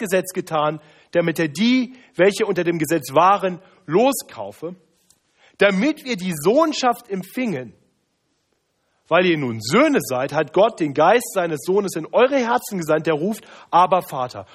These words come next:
So bist du also nicht mehr Knecht,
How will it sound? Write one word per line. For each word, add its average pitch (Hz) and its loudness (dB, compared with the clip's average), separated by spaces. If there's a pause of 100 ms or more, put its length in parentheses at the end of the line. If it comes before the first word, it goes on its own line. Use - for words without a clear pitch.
So 185 2
bist 220 0
du 247 -2 (1700)
also 131 -4
nicht 190 -6
mehr 247 -2
Knecht, - -6